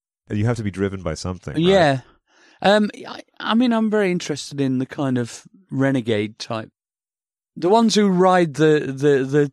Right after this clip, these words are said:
Speaker 2: the, manage to straddle the two horses of,
Speaker 1: Oh, sure.
Speaker 2: of success and edginess.
Speaker 1: Right.
Speaker 2: And, you know, I, I thought, I'd like to think in some small way that that's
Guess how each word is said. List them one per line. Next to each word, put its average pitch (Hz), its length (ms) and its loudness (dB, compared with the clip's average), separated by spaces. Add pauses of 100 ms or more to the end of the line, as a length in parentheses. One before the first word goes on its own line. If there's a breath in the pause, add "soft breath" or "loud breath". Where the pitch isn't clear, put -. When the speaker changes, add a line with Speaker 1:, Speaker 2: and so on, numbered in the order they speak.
Speaker 2:
the, 131 680 -8
manage 170 260 0
to 139 100 -6
straddle 156 440 0
the 143 120 2
two 151 280 -2
horses 139 500 -2
of, 127 60 0
Speaker 1:
Oh, 123 240 2
sure. 120 300 -2
Speaker 2:
of 143 200 2
success 143 680 0 (160)
and 135 420 0 (320 soft breath)
edginess. 117 720 -2
Speaker 1:
Right. 101 300 2
Speaker 2:
And, 139 320 0 (100)
you 143 140 -2
know, 117 140 0
I, 143 100 -6
I 151 40 0
thought, 190 460 -2
I'd 156 200 0
like 180 240 4
to 151 100 -6
think 135 340 -4
in 135 160 -2
some 139 220 -2
small 127 360 -4
way 113 140 0
that 110 140 -4
that's 117 300 -8